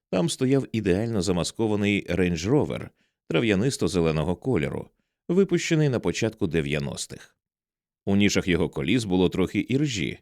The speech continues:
задні панелі були трохи пом'яті, зате шини він мав нові і, судячи з вигляду,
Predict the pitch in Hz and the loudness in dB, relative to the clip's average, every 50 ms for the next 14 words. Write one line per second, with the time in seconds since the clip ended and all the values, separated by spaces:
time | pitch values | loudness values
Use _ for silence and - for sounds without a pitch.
0 | _ _ _ _ _ _ _ - - 143 170 156 143 117 101 80 - 82 90 104 | _ _ _ _ _ _ _ -6 -2 0 2 2 2 2 0 2 2 2 2 2
1 | 110 104 90 69 69 80 85 92 78 - 82 85 82 - 76 - 78 71 65 58 | 2 2 2 2 2 2 2 2 2 2 0 -2 0 -2 -2 -2 -2 -4 -4 -4
2 | 50 67 80 82 90 95 - 147 139 143 143 _ _ _ _ _ _ _ _ _ | -2 -2 0 0 0 0 0 0 0 -2 -4 _ _ _ _ _ _ _ _ _
3 | - - 90 104 123 135 - 175 160 - - - 208 226 226 220 208 160 139 151 | -10 -4 0 2 2 4 4 4 2 2 2 2 2 4 4 4 4 6 6 4
4 | 151 127 123 131 131 113 113 127 135 113 85 82 76 73 - - 87 92 87 82 | 4 4 2 0 0 0 0 0 0 0 0 2 0 0 2 2 4 4 4 4
5 | 80 76 - 98 90 78 80 76 - - 82 78 67 73 92 147 175 135 101 85 | 4 2 2 0 2 2 2 0 0 0 -2 -2 -2 0 0 0 2 2 2 0
6 | 71 62 62 58 - | 0 0 -2 -4 -6